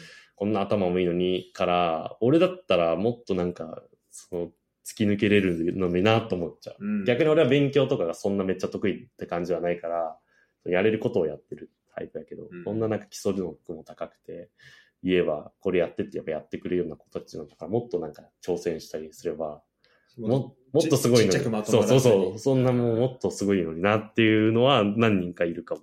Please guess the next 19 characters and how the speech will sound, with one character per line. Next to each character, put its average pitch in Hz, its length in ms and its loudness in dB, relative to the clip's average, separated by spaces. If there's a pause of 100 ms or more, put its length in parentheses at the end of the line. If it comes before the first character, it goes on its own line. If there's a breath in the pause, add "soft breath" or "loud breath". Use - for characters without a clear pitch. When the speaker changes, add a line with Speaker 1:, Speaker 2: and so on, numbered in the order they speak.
Speaker 2:
へ 90 40 -12
ー、 82 1120 -20
面 85 100 -20
白 92 180 -20
い 76 40 -20
ね。 73 60 -20 (140)
Speaker 1:
う 87 120 -16
ん。 78 40 -18 (880)
そ - 140 -6
の 101 140 -2
能 101 120 0
力 82 220 -8
欲 90 160 -6
し 98 200 -2
い - 20 -6
の 82 120 -8
に 76 80 -10
っ - 40 -16
て、 - 260 -20